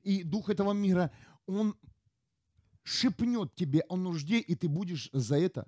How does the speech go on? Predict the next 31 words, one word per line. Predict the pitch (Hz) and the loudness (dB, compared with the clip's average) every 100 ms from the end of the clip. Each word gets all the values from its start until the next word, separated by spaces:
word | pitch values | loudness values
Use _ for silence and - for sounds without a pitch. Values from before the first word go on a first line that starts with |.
| _ | _
ходатайствовать | - 151 151 - 123 - 101 90 | -2 -2 -2 -2 -2 -4 -10 -12
еще. | 92 - 87 _ _ _ _ _ | -14 -20 -20 _ _ _ _ _
И | 156 | -6
ты | 190 | -2
даж-, | 165 190 165 | 0 -2 -2
вы | 156 170 | -4 -2
даже | 165 214 202 | 0 -2 -2
сами | 175 196 143 | -2 -2 0
не | 135 | -4
понимаете, | 127 147 156 196 160 123 110 _ - | -4 -6 -4 -4 -4 -6 -10 _ -8
многие | 147 185 185 170 | -4 -4 -4 -4
люди, | 170 151 113 - _ - | -2 -4 -6 -8 _ -20
э, | - 160 175 | -20 -12 -8
в | 143 - | -6 -2
церквях | 175 147 170 180 170 | 0 0 0 -2 -2
это | - 147 135 | -4 -2 -2
делают. | 117 113 101 92 _ _ _ _ _ _ _ _ _ _ _ _ - | -2 -2 -4 -10 _ _ _ _ _ _ _ _ _ _ _ _ -2
Иногда, | 220 226 190 196 | 0 2 2 4
знаешь, | 214 214 - - - - | 4 2 0 -8 -12 0
подключают | 220 - 220 202 254 220 208 | 0 6 4 6 6 6 6
тебя | 208 196 | 4 2
к, | - 214 - - - | 2 0 -2 -8 -2
там | 214 208 | 0 0
особенно, | - 208 202 196 143 - - | 0 0 0 0 -4 -10 -4
э, | 196 | -4
в | |
соцсетях: | 127 240 170 240 202 156 - - - | -2 -2 0 0 0 0 -4 -8 4
«О, | 330 285 | 6 6
давай | 226 269 | 6 6
молиться | 254 254 254 269 240 - 240 | 8 10 10 10 8 4 6
за | 160 | 6